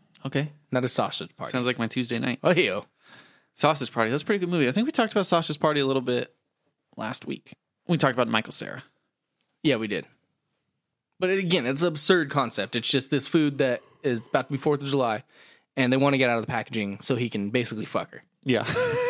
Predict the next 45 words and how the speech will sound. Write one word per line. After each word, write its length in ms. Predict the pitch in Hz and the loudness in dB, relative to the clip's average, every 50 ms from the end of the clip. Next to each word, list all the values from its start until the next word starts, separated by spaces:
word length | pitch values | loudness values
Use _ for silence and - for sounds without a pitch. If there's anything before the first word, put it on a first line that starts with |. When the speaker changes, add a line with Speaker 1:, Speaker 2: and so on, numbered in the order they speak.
| - 254 247 - 233 | 6 8 8 6 6
Speaker 1:
Yeah. 300 | - - 143 117 110 104 - | 6 4 4 2 2 0 0
Speaker 2:
And 100 | 165 160 | 2 2
at 120 | 165 156 - | 2 2 2
the 160 | 180 180 156 | 2 4 4
end, 160 | 156 147 139 | 4 4 4
they 100 | 143 147 | 2 2
just 160 | 143 139 135 | 2 2 0
have 100 | 135 131 | 0 0
a 40 | 127 | 0
giant 280 | 131 143 123 110 110 107 | 0 0 0 0 -2 -2
food 200 | - 127 110 98 | -2 -2 -2 -2
orgy. 240 | 82 80 - - - - - | -4 -6 -8 -12 -16 -4 0
Speaker 1:
Well, 180 | 165 185 190 | 2 4 4
yeah, 160 | 196 202 185 | 4 2 2
the 100 | 170 185 | 2 2
whole 160 | 175 208 208 202 | 2 2 2 2
thing, 260 | 202 196 185 185 175 | 2 0 0 0 0
too, 180 | - 208 185 | 2 2 2
isn't 220 | 170 156 151 147 160 | 2 2 0 0 -2
it 100 | 147 143 | 2 4
they 100 | 143 135 | 2 2
wanna 340 | 127 117 120 120 123 131 131 | 4 2 2 2 2 2 2
be 340 | 123 123 117 113 113 - - _ _ | 2 0 2 0 0 -2 -8 _ _
bought? 360 | 120 117 113 117 120 135 - _ _ _ _ _ _ _ _ _ _ _ _ _ _ _ _ _ _ _ _ _ - | 0 2 2 2 0 0 -4 _ _ _ _ _ _ _ _ _ _ _ _ _ _ _ _ _ _ _ _ _ -4
Speaker 2:
To 80 | - 143 | 0 2
go 180 | 143 131 127 | 2 2 2
to 100 | 123 123 | 2 0
the 80 | 117 113 | -2 -2
promised 540 | - - - 151 135 131 127 120 - - - | -4 -2 0 0 2 2 2 0 0 0 0
land. 320 | 120 117 110 107 107 110 | 0 0 0 0 0 0
It's 180 | 113 123 120 127 | 0 0 0 2
basically 320 | 165 160 135 - 147 131 | 0 0 2 0 -2 -2
heaven 460 | 117 113 - 135 123 113 110 104 101 | 0 0 0 0 2 0 -2 0 0
or 80 | 101 107 | 0 2
whatever. 480 | 110 110 104 98 95 95 98 95 92 - | 2 2 0 0 -2 -2 -4 -4 0 0
Speaker 1:
But 120 | 139 117 | 2 2
then 120 | 127 123 123 | 4 4 4
it 40 | |
ends 200 | 117 117 110 107 | 4 4 4 2
up 80 | 110 101 | 0 2
being, 160 | 113 110 107 | 2 0 0
like, 160 | 104 104 101 | 0 -2 -4
hell 360 | - - 113 107 104 104 104 101 | 0 2 2 2 2 0 -4 -4
because 320 | - 104 - 117 104 104 | -6 -8 -8 -8 -6 -6
they 160 | 110 104 101 | -6 -6 -6